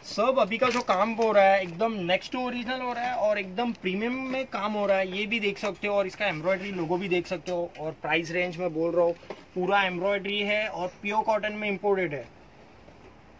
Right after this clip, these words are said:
एक एक पैटर्न different तरीके से आप लोगों को मिलेगा। और आप दिवाली की purchase करना चालू कर दो, काम हो गया है। ये black color का भी बहुत ऑसम है यार। और इसका जो side का strip दिया हुआ है लोग ने,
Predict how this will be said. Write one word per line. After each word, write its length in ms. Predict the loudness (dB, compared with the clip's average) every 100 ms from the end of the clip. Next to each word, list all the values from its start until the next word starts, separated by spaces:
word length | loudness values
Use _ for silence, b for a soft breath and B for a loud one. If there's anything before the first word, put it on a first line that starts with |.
| -18 -14 -2
एक 400 | 0 0 -2 -4
एक 160 | -4
पैटर्न 600 | -4 0 0 0 -2 -6
different 320 | -6 -6 -8 -8
तरीके 300 | -10 -10 -8
से 100 | -6
आप 180 | -6
लोगों 180 | -8 -8
को 100 | -6
मिलेगा। 560 | -4 -2 -2 -2 -2 -2
और 260 | -2 0 0
आप 160 | -2 -8 -8
दिवाली 360 | -4 -2 -2
की 120 | -2 -4
purchase 380 | -6 -4 -6
करना 260 | -2 -2 -2
चालू 320 | -2 -2 -2
कर 200 | 0 0
दो, 180 | 0 -4
काम 280 | -4 -4 -4
हो 240 | -4 -4
गया 240 | 0 0 2
है। 260 | 0 -2 -6 -18 -18 -20 -20 -16 -4
ये 140 | -2
black 360 | -2 -2 -2 0
color 220 | 4 4 6
का 100 | 4
भी 140 | 0 -6
बहुत 320 | -6 0 4
ऑसम 280 | 4 2 -2
है 280 | -2 -2 -2
यार। 680 | -2 0 0 0 0 0 -4
और 80 | -6
इसका 200 | -6 -6
जो 120 | -6
side 280 | -6 -6 -4
का 200 | -2 -2
strip 340 | -4 -8 -8
दिया 300 | -6 2 4
हुआ 160 | 6 2
है 60 |
लोग 160 | 0 -4
ने, 180 | -4